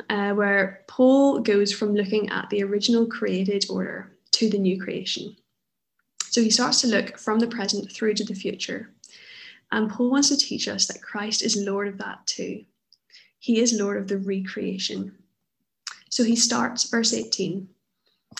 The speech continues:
"Christ is the head of the body, the church." We are told in the scriptures that the church is not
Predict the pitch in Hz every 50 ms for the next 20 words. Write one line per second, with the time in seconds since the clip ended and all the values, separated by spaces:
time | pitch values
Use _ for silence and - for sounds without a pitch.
0 | - - - 247 247 254 247 - 240 226 - 196 190 - - 226 220 220 220 220
1 | 214 190 190 185 185 185 185 190 190 190 190 220 226 - - - - - - -
2 | - - - - _ _ _ _ _ _ _ _ _ _ _ _ _ _ _ _
3 | _ _ _ _ _ _ _ _ _ _ _ _ _ - - - 233 247 294 -
4 | - 311 294 285 285 285 285 - - 208 - - - 196 190 202 196 - - -
5 | - - - 214 214 - - 208 196 - - 226 - 214 214 214 220 226 247 247
6 | 240 -